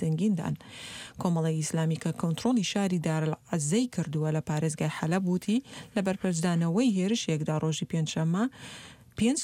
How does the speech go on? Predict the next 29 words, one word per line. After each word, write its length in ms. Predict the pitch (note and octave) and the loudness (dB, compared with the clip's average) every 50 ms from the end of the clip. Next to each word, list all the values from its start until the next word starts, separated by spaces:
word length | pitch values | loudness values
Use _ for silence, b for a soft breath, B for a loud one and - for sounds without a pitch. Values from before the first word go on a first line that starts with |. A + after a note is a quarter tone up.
| D4 C4+ | 2 2
لە 60 | B3+ A#3 - | 2 2 2
چەکدارانی 520 | - G3 F3 E3+ F#3 F3 F3 F3 F3 F3 E3+ - | 0 0 0 2 2 2 2 2 2 2 0 0
کوژراون 480 | - E3+ D#3+ E3+ F3+ F#3 F3 F3 E3+ E3+ | -2 0 2 2 2 4 4 4 4 4
و 160 | F3 F3 F3 E3+ | 4 4 4 4
لۆمەی 280 | E3+ E3 E3 E3 E3+ D#3+ | 4 2 2 2 2 2
جوڵانەوەی 540 | E3+ E3+ D#3+ E3 E3 D#3+ D#3+ D#3+ E3 E3+ E3 | 2 2 2 2 2 2 2 2 2 2 2
نورەدین 380 | D#3+ D#3+ D#3+ E3 D#3 E3 D#3+ D#3+ D3 - | 2 2 2 0 0 0 0 0 0 0
زەنگی 300 | E3 D#3+ D#3 D3 E3 - - | 0 0 0 -2 -4 -6 -6
کرد. 180 | E3 E3 - - - D#3+ | -8 -8 -6 -4 -4 -2
هێشتا 240 | F3 D3+ - D#3+ D#3+ - | -2 -2 -2 -2 -2 0
چەکدارانی 580 | - E3 D3 C#3 E3 D#3+ D#3+ F3 A3 B3 A#3+ - | 0 -2 0 0 0 0 2 4 4 4 2 2
ئۆپۆزیسیۆن 600 | E3+ D#3 - - D#3 D#3 D3+ - - - D#3+ D#3+ D#3 - | 0 -2 -2 -4 -2 -2 -4 -4 -2 0 0 0 0 0
چەند 180 | - E3+ D#3+ D3+ D3 | 0 0 0 0 0
بەشێک 320 | F#3 G#3 - - - G3+ - F#3 F3 | 0 -2 0 0 -2 -2 0 0 2
لە 60 | F3 E3 E3 | 2 2 2
ناوچە 220 | E3 D#3+ - E3+ D3 | 0 0 -2 -2 0
گوندنشینەکانی 800 | D#3 D#3 D#3+ D#3 D3+ - - D#3 D3+ D3+ - D#3+ D#3 D#3 D#3 D#3 D3+ | 0 0 0 0 0 0 0 0 0 0 0 0 0 0 0 0 0
ڕۆژاوی 420 | D#3 D3+ D#3 D#3 D#3+ D#3+ D#3+ D#3+ - | 0 0 0 0 0 0 0 0 -2
حەلەبیان 440 | E3 D#3+ E3+ D#3+ D3+ F3 E3 E3+ - - - E3 | 0 0 0 0 0 0 0 0 0 0 0 0
لە 80 | E3+ D#3 | 0 0
ژێر 160 | D#3+ F#3 G3 G#3 A#3+ | 0 0 0 0 -2
دەستداماوە. 560 | A#3+ - - D3 C#3 C#3 C#3+ C#3+ C#3+ D3 D3+ B B B B B B B B - | -2 0 0 0 0 0 0 0 -2 -2 -4 B B B B B B B B -4
سەرچاوەیەکی 680 | - F3 - - E3+ D#3+ D#3+ E3+ E3 D#3+ D#3+ - - | -2 -2 0 0 0 0 2 2 0 0 0 -2 -2
ئۆپۆزیسیۆن 560 | E3+ D#3 - F3 D#3+ D#3 D#3 - - F3+ E3+ E3 D#3+ | -2 -2 -2 -2 0 0 -2 -2 0 0 0 0 0
گوتی 220 | D#3+ - - A3 G#3 F#3+ | -2 0 0 0 2 2
گرتنەوەی 640 | F#3+ F3 - - F3 E3+ F3 E3+ E3 E3+ G3+ C4+ D4+ C#4+ - | 0 0 0 0 2 2 2 2 2 2 2 2 0 0 -2
شاری 340 | - A#3 G#3+ G3 F3+ F3+ F3+ D#3+ E3+ | 0 0 2 2 2 2 2 2 2
دارالعەزە 640 | E3 E3 D#3+ D#3 D#3 - E3 E3 D#3 E3 G#3+ C4 F4 B B B B B B B - | 2 2 2 0 0 0 0 0 2 2 0 0 0 B B B B B B B -2
پێگەی 240 | - B3 B3 D#4 | 0 0 2 0